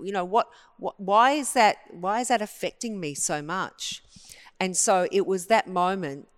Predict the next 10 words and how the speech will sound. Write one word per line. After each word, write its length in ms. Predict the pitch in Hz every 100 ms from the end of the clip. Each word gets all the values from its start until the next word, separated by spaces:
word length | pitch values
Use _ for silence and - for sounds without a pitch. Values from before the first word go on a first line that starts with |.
| -
that 100 | 165
I 100 | 156
went, 320 | 165 156 -
"I 100 | 165
really 640 | 160 160 170 170 165 160 156
need 260 | 160 156 151
to 80 | -
understand 600 | 151 147 147 - 131 147
myself 540 | 139 131 - 123 131 -
more, 380 | 131 131 123